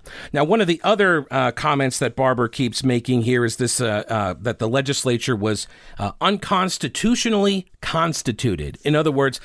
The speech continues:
because the maps got thrown out and those maps were used in the election that gave the Republicans their supermajority, that it's a, uh, it's a usurper legislative body. And the N double A C P sued over this. Barber's N double A C P, they sued over this and made this argument.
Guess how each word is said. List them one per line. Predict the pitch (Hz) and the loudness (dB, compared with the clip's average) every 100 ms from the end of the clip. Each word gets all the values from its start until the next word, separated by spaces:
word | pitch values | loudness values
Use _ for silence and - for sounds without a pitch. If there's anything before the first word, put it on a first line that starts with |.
| - - | -18 -6
because | 143 - 190 214 214 - | -6 -2 0 0 0 -2
the | 156 143 | -2 0
maps | 143 170 165 - | 2 0 -2 -2
got | 143 131 | -4 -4
thrown | - 139 151 147 135 | -4 0 2 2 0
out | 139 107 90 113 | -2 -2 -4 0
and | 123 | 0
those | 123 123 | 2 0
maps | 139 151 - | 0 0 -2
were | 135 | -4
used | 120 135 143 123 | 0 2 2 2
in | 135 | 0
the | 120 | 0
election | 110 123 135 - 143 | 0 0 -2 -2 0
that | 110 - | -2 -2
gave | 131 120 | -2 -2
the | 120 | 0
Republicans | 107 - 135 131 135 131 | -2 -2 -2 -2 0 -2
their | 110 | 0
supermajority, | - - 127 120 107 117 113 117 143 - - - - | -2 -2 0 0 0 0 0 0 -2 -6 -18 -20 -6
that | 127 139 - 147 - | -2 -2 -6 -18 -4
it's | 139 - | -2 0
a, | 135 127 113 - - _ - | 2 2 0 -4 -20 _ -6
uh, | 117 107 | -2 -2
it's | - 131 | -2 -2
a | 135 | -2
usurper | 143 147 - 170 170 151 135 | 0 0 0 2 0 2 2
legislative | 123 135 123 - 117 110 | 2 0 -2 0 0 0
body. | 95 101 80 92 | 0 -2 -2 0
And | 151 | 2
the | |
N | 202 | 4
double | 254 185 | 2 2
A | 180 | 2
C | - 151 | 0 -2
P | 135 143 | -2 -2
sued | - - 214 175 123 | -2 2 2 4 2
over | 110 98 | 2 0
this. | 82 76 - | -4 -6 -4
Barber's | 131 139 139 127 | 0 2 2 2
N | 139 | 0
double | 127 123 | 2 0
A | 123 | 0
C | 139 | -2
P, | 139 127 | -2 0
they | 131 | 0
sued | - 226 214 139 | 0 4 4 4
over | 117 107 | 2 0
this | 110 - | 0 0
and | 131 | 0
made | 160 139 | 0 0
this | 123 | 2
argument. | 143 151 131 110 | 2 2 2 -2